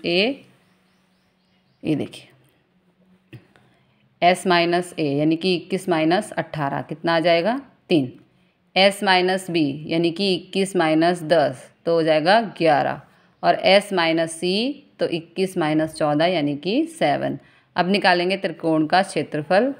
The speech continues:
तो इसके लिए हम लगा देंगे फॉर्मूला। फॉर्मूला क्या है? एस, एस माइनस ए, एस माइनस बी, एस माइनस सी और इस सब पे है रूट। तो एस क्या था हमारा? इक्कीस, एस माइनस ए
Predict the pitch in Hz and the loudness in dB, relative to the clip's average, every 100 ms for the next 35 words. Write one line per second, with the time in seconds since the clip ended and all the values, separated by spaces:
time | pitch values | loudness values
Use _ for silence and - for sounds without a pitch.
0 | - 165 160 - 160 160 160 151 147 147 | -6 -4 -2 -2 0 0 0 0 0 0
1 | 151 156 190 - 160 147 147 147 165 233 | 2 0 0 0 2 2 2 0 0 0
2 | - - _ _ _ 175 170 175 175 170 | -6 -20 _ _ _ 2 4 4 4 4
3 | 175 180 214 240 170 175 - - - _ | 2 2 0 0 4 4 4 -2 -20 _
4 | 165 165 170 156 160 170 - 170 180 220 | -4 -2 0 2 2 0 -4 -2 0 0
5 | 277 - _ _ _ - 180 175 180 165 | -2 -12 _ _ _ -4 -4 0 2 2
6 | 165 160 160 170 190 233 - 160 156 156 | 2 0 -2 -2 0 -2 0 -2 0 -2
7 | 147 151 151 - 180 214 - 156 156 151 | 0 0 -4 -4 -4 -2 2 2 2 -2
8 | 151 - - 147 147 208 196 151 143 - | -8 -8 -6 -4 -2 0 0 -2 -4 -10
9 | - - - 165 160 - 180 180 180 180 | -20 -8 0 2 2 4 2 2 -2 0
10 | 170 180 262 - - _ _ - 170 - | 2 4 2 -2 -20 _ _ -8 -6 -6
11 | - 226 254 - _ _ _ _ - 185 | -2 0 0 -6 _ _ _ _ -4 2
12 | 202 202 185 170 175 185 - 175 180 | 2 2 2 2 2 -2 -2 -2 -2